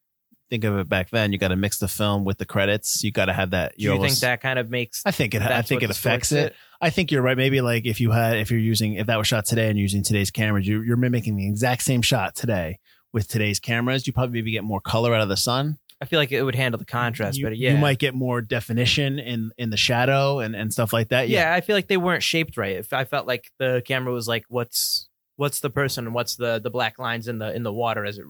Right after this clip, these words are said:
Speaker 2: as the
Speaker 1: Right.
Speaker 2: ripples go?"
Speaker 1: Those credits are really italicized, like, hardcore. Like, I was like, "Are they slanted? Like,
Speaker 2: Those
Speaker 1: are
Speaker 2: are,
Speaker 1: they
Speaker 2: those are
Speaker 1: going
Speaker 2: some,
Speaker 1: slanted?"
Speaker 2: those are some seventies credits
Speaker 1: They
Speaker 2: right
Speaker 1: were.
Speaker 2: there.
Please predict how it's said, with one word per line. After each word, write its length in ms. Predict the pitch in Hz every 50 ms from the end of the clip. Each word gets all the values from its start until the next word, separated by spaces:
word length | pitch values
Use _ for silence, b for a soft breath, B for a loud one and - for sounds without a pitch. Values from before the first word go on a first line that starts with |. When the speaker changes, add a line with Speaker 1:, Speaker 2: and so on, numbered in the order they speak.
| -
Speaker 2:
as 160 | 110 107 101
the 80 | 104 101
Speaker 1:
Right. 200 | - 113 104 95
Speaker 2:
ripples 120 | 80 -
go?" 160 | - - - 131
Speaker 1:
Those 160 | 156 185 -
credits 340 | - - 170 160 131 117 -
are 120 | 113 107
really 400 | 110 120 123 127 117 110 110 101
italicized, 960 | 95 92 - 107 101 95 90 95 - 98 85 82 82 78 78 - - - - - _ -
like, 280 | - 110 101 92 90 - _ _ _ - -
hardcore. 680 | - 120 113 101 - - - 107 90 82 76 69 69
Like, 160 | 65 90 107 107
I 140 | 110 110
was 140 | 110 110 104
like, 220 | 104 107 107 101 - _ _ -
"Are 80 | 113
they 80 | 135 190
slanted? 560 | 196 - - 151 185 214 208 - 233 226 214
Like, 140 | - 156 135
Speaker 2:
Those 100 | 143 131
Speaker 1:
are 40 | 120
Speaker 2:
are, 40 | 120
Speaker 1:
they 60 | 143 160
Speaker 2:
those 120 | - 139
are 20 |
Speaker 1:
going 240 | 135 143 180 208 208
Speaker 2:
some, 60 | -
Speaker 1:
slanted?" 320 | - 220 226 226 220 - 233
Speaker 2:
those 100 | 220 208
are 60 | 160
some 200 | 131 - 120 107
seventies 520 | - - 147 147 131 120 123 117 113 104
credits 320 | - - 123 110 110 104 151
Speaker 1:
They 80 | 156 156
Speaker 2:
right 100 | 156 156
Speaker 1:
were. 40 | 135
Speaker 2:
there. 220 | 113 110 107 101